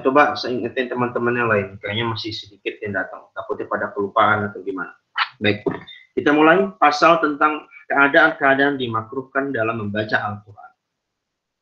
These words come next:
I'lam anna qira'atal Qur'ani mahbubatun 'alal itlaq.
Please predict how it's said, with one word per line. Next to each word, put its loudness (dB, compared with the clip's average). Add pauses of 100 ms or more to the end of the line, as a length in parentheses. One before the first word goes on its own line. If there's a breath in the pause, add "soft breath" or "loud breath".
(320)
I'lam 4
anna 4
qira'atal 6
Qur'ani 2
mahbubatun -4
'alal -2
itlaq. -8